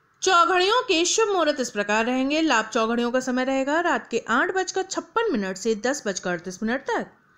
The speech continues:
लेकिन इस समय कालरात्रि भी लग रही है और कालरात्रि के समय किए गए शुभ एवं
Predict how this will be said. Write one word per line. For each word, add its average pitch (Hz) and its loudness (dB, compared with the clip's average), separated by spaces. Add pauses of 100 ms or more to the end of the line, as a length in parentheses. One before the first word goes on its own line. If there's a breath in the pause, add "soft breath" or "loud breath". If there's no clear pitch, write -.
(340 loud breath)
लेकिन 330 2
इस 349 0
समय 294 0
कालरात्रि 247 2
भी 311 0
लग 311 2
रही 320 2
है 330 4
और 320 2
कालरात्रि 294 2
के 453 0
समय 359 -2
किए 339 2
गए 214 2
शुभ 269 0
एवं 208 0